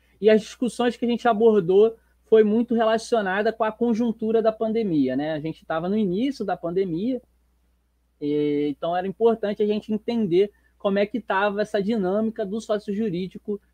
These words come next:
com a pandemia. Então, a gente abordou aí bastante aspectos mais conjuntural. A segunda edição, a gente já trouxe aí algumas novidades, né? Então, a primeira novidade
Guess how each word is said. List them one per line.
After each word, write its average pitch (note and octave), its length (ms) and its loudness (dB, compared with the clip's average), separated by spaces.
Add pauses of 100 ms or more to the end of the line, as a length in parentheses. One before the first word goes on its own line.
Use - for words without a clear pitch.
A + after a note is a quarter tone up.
(180)
com F3+ 220 -6
a F3+ 40 -10
pandemia. F3 600 0
Então, E3 180 -8
a F3+ 40 -6
gente F#3+ 160 -8
abordou F#3+ 520 0
aí F3 280 -4 (380)
bastante F3+ 540 -6
aspectos F3+ 680 -6
mais F3+ 460 -8
conjuntural. G3 800 -2 (280)
A C4+ 180 0
segunda G3+ 400 -2
edição, E3 540 0
a D#3+ 60 -4
gente F#3+ 300 -6
já A3 240 2
trouxe A3 540 4
aí G3 340 -2 (240)
algumas G#3 400 2
novidades, G#3 840 0
né? D3 300 -4
Então, F#3 500 -4
a E3 80 -10
primeira G3 340 0
novidade A3+ 680 0